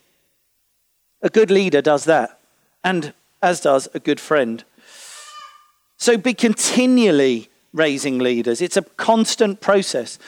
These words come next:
So one of the things we ask of any leaders here is as soon as they take up their post,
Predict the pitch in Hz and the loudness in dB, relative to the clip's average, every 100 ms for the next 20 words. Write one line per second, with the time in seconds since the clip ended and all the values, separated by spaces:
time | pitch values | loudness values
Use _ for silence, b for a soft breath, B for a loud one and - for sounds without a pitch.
0 | B - 214 247 254 226 208 185 185 175 | B -2 0 2 2 0 0 2 4 2
1 | - 175 202 196 147 131 123 - 120 147 | 0 -2 0 4 2 2 -4 -2 0 0
2 | - B B 160 170 - 233 226 - 208 | -4 B B -2 -2 0 0 0 2 0
3 | - 190 180 165 156 139 - 147 117 - | 0 -2 0 -2 0 -4 -2 -2 -2 -8